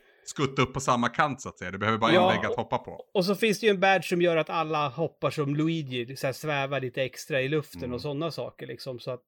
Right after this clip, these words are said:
Speaker 1: Eller att du
Speaker 2: eh,
Speaker 1: kan, liksom, glidflyga med din mössa. Det är
Speaker 2: Ja.
Speaker 1: en badge också.
Speaker 2: Så istället för att karaktärer,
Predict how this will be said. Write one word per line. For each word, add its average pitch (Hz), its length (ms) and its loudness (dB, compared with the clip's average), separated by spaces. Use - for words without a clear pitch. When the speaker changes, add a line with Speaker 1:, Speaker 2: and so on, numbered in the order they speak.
Speaker 1:
Eller 113 120 6
att 110 100 4
du - 60 2
Speaker 2:
eh, - 60 -6
Speaker 1:
kan, 107 140 4
liksom, 104 220 -2
glidflyga 104 640 4
med 95 120 2
din 92 140 -2
mössa. 85 420 -6
Det 147 60 0
är 151 40 4
Speaker 2:
Ja. 135 100 4
Speaker 1:
en 143 60 0
badge 82 280 -2
också. - 280 -10
Speaker 2:
Så - 120 2
istället 180 460 8
för 196 80 2
att 175 180 0
karaktärer, 160 760 2